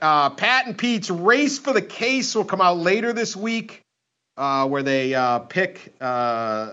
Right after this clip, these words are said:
pick the games for this weekend and battle over a case of beer. Uh, plus, there'll be a bonus podcast with Pete Thamel talking to University of Georgia basketball coach Tom Crean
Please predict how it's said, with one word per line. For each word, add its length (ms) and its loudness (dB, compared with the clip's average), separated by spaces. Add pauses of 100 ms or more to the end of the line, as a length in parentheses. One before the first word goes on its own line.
pick 160 -12
the 80 -14
games 420 -4
for 140 -10
this 180 -10
weekend 640 -2
and 220 -8
battle 320 -2
over 220 -6
a 40 -10
case 240 -8
of 100 -14
beer. 400 0 (360)
Uh, 180 2
plus, 320 2
there'll 140 4
be 140 4
a 40 6
bonus 480 4
podcast 760 2
with 120 -8
Pete 200 -8
Thamel 300 0
talking 320 0
to 60 -2
University 500 2
of 60 -2
Georgia 400 2
basketball 680 0
coach 320 -4
Tom 320 -4
Crean 560 -4